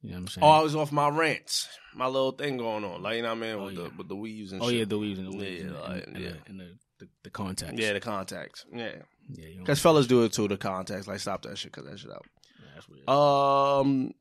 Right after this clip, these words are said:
Speaker 2: shit. What, what, what, what, what, what else, what else is there to talk about, man?
Speaker 1: Um, I don't know, I was, I was thinking about dreams this morning.
Speaker 2: Dreams? What about dreams?
Speaker 1: Well, like, historically, my dreams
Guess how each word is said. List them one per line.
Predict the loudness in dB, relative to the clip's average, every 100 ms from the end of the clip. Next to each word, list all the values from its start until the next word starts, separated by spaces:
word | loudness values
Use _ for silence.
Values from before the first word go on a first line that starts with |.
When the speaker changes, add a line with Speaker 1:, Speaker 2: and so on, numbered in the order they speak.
| -8
Speaker 2:
shit. | -2 4 4 2 _ _ _ _ _ _ _ -4
What, | 2 4 4
what, | 4
what, | 2 2 2 2 0
what, | 0 0
what, | 2 0
what | 2
else, | 2 2
what | 0 2
else | 4 2
is | 0
there | 0 0
to |
talk | -2 -4
about, | -8 -12
man? | -12 -14 _ 2
Speaker 1:
Um, | 8 10 12 12 12 10 8 6 2 -4 -8 -10 _ _ _ -18 -18 _ _ _ -2
I | 6
don't | 8
know, | 10
I |
was, | 8 8
I | 8
was | 8
thinking | 8 10
about | 12 12
dreams | 12 12 12 12
this | 8
morning. | 4 4 2 0 -4
Speaker 2:
Dreams? | 0 2 4 2
What | -2
about | 0 0
dreams? | 0 -4 -4 -8 -18 _ _ _
Speaker 1:
Well, | -12 -6 -4 -2
like, | 0 0 0 -2 -6 _ _ _ _ 6
historically, | 6 10 12 12 12 10 10 12
my | 12 10 8
dreams | 8 8 10 8 6 4 -2 -10